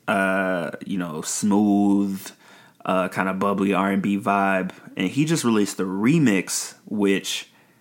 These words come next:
is incredible. It features Ludacris, Usher, Snoop Dogg. And look, I, I don't know, you know, what you all know about all of those artists,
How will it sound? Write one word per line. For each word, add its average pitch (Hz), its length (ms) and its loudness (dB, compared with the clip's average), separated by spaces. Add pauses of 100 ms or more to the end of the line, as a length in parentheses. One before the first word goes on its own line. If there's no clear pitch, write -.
(260)
is 120 180 4
incredible. 92 640 0
It 107 120 -2
features 98 380 0
Ludacris, 110 840 0 (440)
Usher, - 520 0 (420)
Snoop 117 540 2
Dogg. - 400 -6 (600)
And 98 560 0 (880)
look, 110 420 2 (100)
I, 92 240 4 (200)
I 120 80 4
don't 127 160 6
know, 120 720 6
you 117 260 0
know, 104 500 2 (300)
what 120 320 2
you 127 140 6
all 110 160 6
know 123 260 6
about 104 320 4
all 143 320 6
of 110 140 0
those 104 240 2
artists, 101 520 0